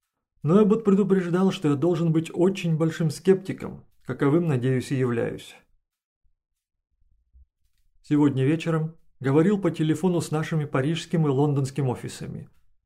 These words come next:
Они сказали, что французы и британцы все еще пытаются составить свое мнение. В Лондоне рассказали, что Гарвин в редакционной статье в Observer говорит, что действия Гитлера не вызвали удивления,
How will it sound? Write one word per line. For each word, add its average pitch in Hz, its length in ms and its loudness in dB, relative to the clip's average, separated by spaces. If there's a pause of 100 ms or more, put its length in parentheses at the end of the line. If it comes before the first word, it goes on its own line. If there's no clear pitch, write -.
(320)
Они 147 220 0
сказали, 156 420 0
что 151 180 -2
французы 151 500 0
и - 20 2
британцы 151 500 -2
все 170 240 2
еще 175 220 0
пытаются 156 680 -2
составить 156 560 0
свое 143 260 4
мнение. 131 560 -4 (840)
В 135 100 0
Лондоне 196 400 8
рассказали, 165 720 0 (720)
что - 200 0
Гарвин 180 400 4
в 151 60 0
редакционной 190 540 4
статье 180 460 2
в 170 80 2
Observer 175 640 0
говорит, 151 460 4
что - 180 -2
действия 190 440 4
Гитлера 185 440 0
не 165 180 4
вызвали 156 400 2
удивления, 123 800 0